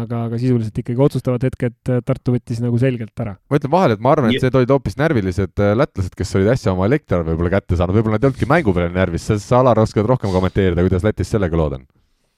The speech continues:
Speaker 3: Äh, ma oskan kommenteerida, kuidas Jekapil siis publikuga lood on. Ja
Speaker 2: Nii.
Speaker 3: see on kindlasti viimased aastad päris palju juba olnud selline korralik karukoobas.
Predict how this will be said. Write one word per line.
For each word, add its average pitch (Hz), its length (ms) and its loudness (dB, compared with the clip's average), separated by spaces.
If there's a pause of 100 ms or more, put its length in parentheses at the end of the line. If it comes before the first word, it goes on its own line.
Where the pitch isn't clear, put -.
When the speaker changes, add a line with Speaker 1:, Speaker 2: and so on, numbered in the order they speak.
(140)
Speaker 3:
Äh, 117 460 0 (100)
ma 127 80 2
oskan 127 220 -2
kommenteerida, 113 560 0
kuidas 117 180 -2 (160)
Jekapil 139 400 -2
siis 95 220 -8
publikuga 120 420 0
lood 98 220 0
on. 101 80 -2 (420)
Ja 98 160 -2
Speaker 2:
Nii. 101 520 -2 (120)
Speaker 3:
see 117 160 0
on 117 80 0 (160)
kindlasti 110 640 0 (580)
viimased 120 460 0 (180)
aastad 127 480 -6
päris 104 220 -6 (100)
palju 135 240 0
juba 98 240 0
olnud 107 400 0
selline 101 380 0 (420)
korralik 123 320 0
karukoobas. 123 540 0